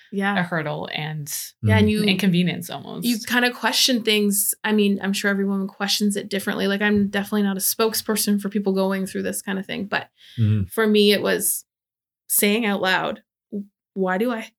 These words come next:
Speaker 1: have to buy my baby?" And that's a
Speaker 3: Mm.
Speaker 1: horrible thing to say 'cause it's just not true.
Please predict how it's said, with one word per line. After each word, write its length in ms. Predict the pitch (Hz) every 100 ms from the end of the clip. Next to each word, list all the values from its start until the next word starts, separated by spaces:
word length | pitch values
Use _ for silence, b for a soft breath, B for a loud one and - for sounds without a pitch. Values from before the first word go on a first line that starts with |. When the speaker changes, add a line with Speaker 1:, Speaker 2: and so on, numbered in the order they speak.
| _
Speaker 1:
have 200 | - 175
to 80 | 180
buy 180 | 87 -
my 120 | -
baby?" 360 | - - _ _ _ _ _ _ _ _
And 60 | 233
that's 120 | 254
a 20 | 254
Speaker 3:
Mm. 80 |
Speaker 1:
horrible 300 | 107 285 320
thing 220 | 302 262 247
to 80 |
say 360 | 202 226 226 -
'cause 160 | 226 226
it's 140 | 214
just 160 | 226 220
not 160 | 202
true. 480 | - 240 226 -